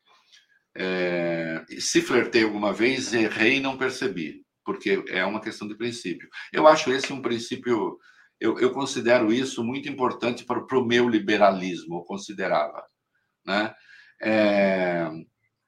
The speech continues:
quando começa o negócio do Lula, o processo do Lula, foi aí que teve,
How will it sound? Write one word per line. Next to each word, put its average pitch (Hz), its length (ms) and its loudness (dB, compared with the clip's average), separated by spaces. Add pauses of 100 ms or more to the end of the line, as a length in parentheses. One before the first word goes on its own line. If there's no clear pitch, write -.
(500)
quando 165 240 6
começa 117 500 4
o 98 40 -8
negócio 98 220 -4
do 90 60 -6
Lula, 101 420 0
o 80 40 -6
processo 95 320 -8
do 101 60 -10
Lula, 127 240 -2
foi 104 220 -4
aí 101 220 -2
que - 120 -18
teve, - 180 -10